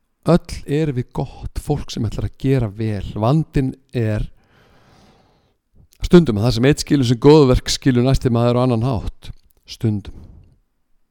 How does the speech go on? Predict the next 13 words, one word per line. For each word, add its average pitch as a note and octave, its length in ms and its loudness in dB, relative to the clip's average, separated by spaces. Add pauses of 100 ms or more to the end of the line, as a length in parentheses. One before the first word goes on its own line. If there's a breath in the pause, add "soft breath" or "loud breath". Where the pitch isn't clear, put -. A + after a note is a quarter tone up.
(3750)
Og - 80 -8
þá B2 180 2 (640)
getur A#2+ 200 2
farið B2+ 240 4
af G#2+ 80 2
stað A2 200 0
atburðar G#2 380 0
sem A2+ 160 0
að G2 80 -2
dreifa B2 260 8
fram C3+ 220 0
í B2+ 80 4
okkur A2+ 160 -2